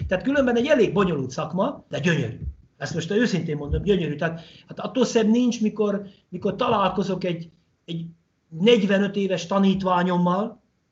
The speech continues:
jövök hazafelé kocsival, és akkor nem iszom, nem dohányzom,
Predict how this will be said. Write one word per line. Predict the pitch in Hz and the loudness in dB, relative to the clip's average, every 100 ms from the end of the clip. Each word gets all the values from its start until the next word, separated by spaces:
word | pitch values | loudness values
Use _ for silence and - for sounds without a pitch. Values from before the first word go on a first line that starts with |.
| _ _ _ _ _ _ _ | _ _ _ _ _ _ _
jövök | - 180 180 165 | -4 0 0 0
hazafelé | 185 175 170 170 170 165 | 0 0 0 0 0 0
kocsival, | 156 180 170 190 190 | 0 -4 -2 0 0
és | 175 165 | 0 -4
akkor | - 165 165 - - - - - | -4 -4 -4 -10 -16 -20 -20 -18
nem | - 220 226 | -8 -2 0
iszom, | 196 185 | 0 -4
nem | 185 208 | -4 -4
dohányzom, | 196 190 185 175 170 175 175 170 - | -4 -4 -6 -6 -6 -8 -8 -12 -16